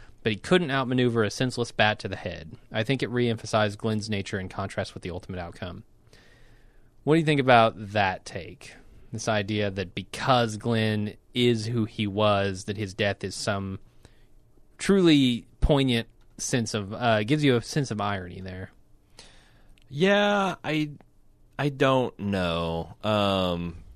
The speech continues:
Speaker 2: because, like, I've had experience, uh, in my favorite book series, the Patrick O-, O'Brien. There was, uh, in the la-, in the,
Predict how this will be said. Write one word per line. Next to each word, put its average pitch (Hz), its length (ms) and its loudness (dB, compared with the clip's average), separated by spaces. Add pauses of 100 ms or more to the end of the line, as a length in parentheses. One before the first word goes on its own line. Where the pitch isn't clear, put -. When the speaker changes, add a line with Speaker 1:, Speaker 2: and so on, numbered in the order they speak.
(140)
Speaker 2:
because, 120 320 2
like, 113 140 4
I've 123 200 4
had 127 220 4
experience, 107 600 -4
uh, 92 400 0
in 98 200 -2
my 95 120 -2
favorite 95 320 -2
book 90 160 -4
series, 87 340 -6
the 82 80 -10
Patrick 87 340 -4
O-, 80 260 -6
O'Brien. 82 680 -4
There 95 160 -2
was, 87 300 -2
uh, 85 260 -2
in 90 80 -4
the 90 80 -4
la-, 95 240 2
in 92 100 -4
the, 90 160 -4